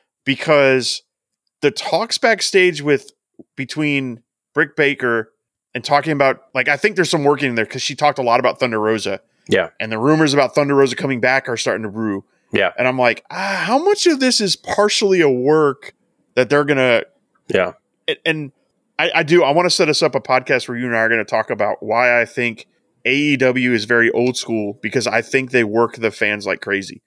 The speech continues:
Speaker 1: Even the Don Callis thing, I think, could be a work with him being bloodied open. I, I don't,
Speaker 2: Mm.
Speaker 1: I wouldn't put it past Don Callis to, to blade himself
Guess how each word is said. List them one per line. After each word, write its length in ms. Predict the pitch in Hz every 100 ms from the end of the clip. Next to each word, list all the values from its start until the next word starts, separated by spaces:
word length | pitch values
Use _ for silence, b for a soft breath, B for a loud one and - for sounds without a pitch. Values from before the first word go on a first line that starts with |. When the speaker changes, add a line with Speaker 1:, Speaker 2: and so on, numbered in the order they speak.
| _ _ -
Speaker 1:
Even 260 | 180 220 226
the 60 |
Don 260 | 185 170 160
Callis 380 | 131 156 143 -
thing, 280 | 117 98 - _ _
I 80 | 131
think, 200 | 139 131
could 140 | - 113
be 80 |
a 80 | 117
work 300 | 104 101 -
with 100 | 123
him 140 | 120 117
being 180 | 113 107
bloodied 280 | 110 104
open. 280 | 101 95 95 _ _ _ _ _
I, 140 | 113 -
I 160 | 135 104
don't, 300 | 95 95 92
Speaker 2:
Mm. 40 |
Speaker 1:
I 40 | 147
wouldn't 320 | 175 175 143
put 160 | 185
it 80 | 180
past 440 | - 185 156 131 -
Don 200 | 143 151
Callis 340 | 180 160 139
to, 200 | 143 117 _
to 140 | - 113
blade 360 | _ 202 233
himself 560 | 170 127 131 113 113